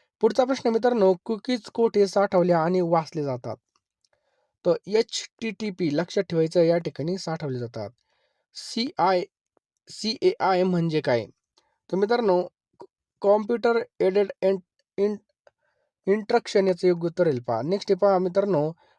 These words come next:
डब्ल्यूडब्ल्यूडब्ल्यू एम पी एस सी ऑनलाईन डॉट जी ओ व्ही डॉट इन हे कशाचं उदाहरण आहे? तर मित्रांनो, आपल्या सगळ्यांना माहिती आहे, हे यूआरएल आहे पहा, काय आहे पहा,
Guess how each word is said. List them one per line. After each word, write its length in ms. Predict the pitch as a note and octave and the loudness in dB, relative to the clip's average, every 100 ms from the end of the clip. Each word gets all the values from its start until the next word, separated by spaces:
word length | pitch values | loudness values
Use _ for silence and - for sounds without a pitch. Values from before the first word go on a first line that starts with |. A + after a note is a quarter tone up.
| _ | _
डब्ल्यूडब्ल्यूडब्ल्यू 1040 | D#3+ G#3 A#3 A#3 A3+ A3 G#3+ A3+ F3 D#3 | 0 2 4 2 4 4 4 4 4 2
एम 360 | C3 F#3+ G#3 G#3+ | 2 2 0 -2
पी 320 | - G#3+ G#3+ | -8 -8 -4
एस 180 | G#3+ - | -4 -4
सी 180 | G#3 G#3+ | -8 -4
ऑनलाईन 540 | G3 G3 G3 G#3 G3+ | 0 2 4 2 4
डॉट 240 | F#3 F#3+ F#3 | 4 4 2
जी 300 | D#3+ F3 G#3 | -10 -6 0
ओ 140 | G#3 | 2
व्ही 260 | G3 F#3 F#3 | 2 0 2
डॉट 300 | F#3 F3+ G3 | 2 2 0
इन 120 | F3+ | -4
हे 80 | D#3 | -4
कशाचं 420 | F#3+ F#3 E3+ F3 | -6 -6 -4 0
उदाहरण 300 | F#3 F3+ D#3 | 2 2 2
आहे? 180 | C3 C#3+ - _ _ _ _ _ - | -2 -4 -12 _ _ _ _ _ -4
तर 40 | |
मित्रांनो, 340 | F#3 G#3 G#3+ G#3+ | -2 -2 2 0
आपल्या 240 | G#3 G#3+ | 2 0
सगळ्यांना 300 | G3+ G3 G3 | 2 4 4
माहिती 260 | G3+ G3 F3 | 2 0 -2
आहे, 140 | E3+ | -2
हे 80 | - | -4
यूआरएल 520 | D#3 F#3 G3+ G3+ G3 | -4 0 4 6 4
आहे 120 | F3 | 2
पहा, 180 | C#3 C3 | -2 -4
काय 140 | B2+ E3 | -4 -4
आहे 100 | D3+ | -2
पहा, 240 | D3+ | -4